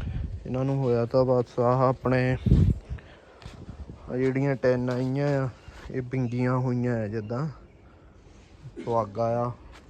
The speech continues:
ਇਹ ਵੀ ਤਾਰੇ ਦਾ ਬਣਿਆ ਆ। ਆਹ ਜਿੰਦਾ ਆ, ਇਹ ਵੀ ਤਾਰੇ ਸੂੰਹ ਦਾ ਹੀ ਬਣਿਆ ਆ। ਉਹ ਪਰੇ ਇੱਕ ਮੋਟਰ ਕੱਢਣ ਵਾਲੀ ਭੌਣੀ ਆ, ਉਹ ਵੀ ਤਾਰੇ ਦੀ ਬਣੀ ਆ। ਉਹ ਪਰੇ ਕਰਾਹ ਖੜਾ ਆ,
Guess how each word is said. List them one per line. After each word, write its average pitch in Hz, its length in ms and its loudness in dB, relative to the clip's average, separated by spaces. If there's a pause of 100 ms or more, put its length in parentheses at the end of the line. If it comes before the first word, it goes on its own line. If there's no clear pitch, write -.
ਇਹ 117 140 -6
ਵੀ 131 120 -4
ਤਾਰੇ 117 340 0
ਦਾ 117 120 0
ਬਣਿਆ 120 460 -4
ਆ। 120 60 -8 (600)
ਆਹ 120 60 -6 (160)
ਜਿੰਦਾ 117 360 0 (200)
ਆ, 120 100 -4 (420)
ਇਹ 117 140 -4
ਵੀ 131 120 -6
ਤਾਰੇ 120 360 -4
ਸੂੰਹ 127 240 -4
ਦਾ 135 60 0
ਹੀ 131 60 -2
ਬਣਿਆ 123 320 -4 (120)
ਆ। 120 40 -6 (1300)
ਉਹ 147 420 2 (120)
ਪਰੇ 127 380 4
ਇੱਕ 120 180 -4
ਮੋਟਰ 123 380 0
ਕੱਢਣ 123 320 2
ਵਾਲੀ 135 260 4
ਭੌਣੀ 120 400 2
ਆ, 123 120 6
ਉਹ 123 200 4
ਵੀ 147 140 6
ਤਾਰੇ 127 340 4
ਦੀ 127 140 2
ਬਣੀ 127 360 2
ਆ। 123 240 0 (320)
ਉਹ 120 180 -2
ਪਰੇ 120 340 0 (120)
ਕਰਾਹ 139 320 6
ਖੜਾ 135 300 2 (160)
ਆ, 127 160 2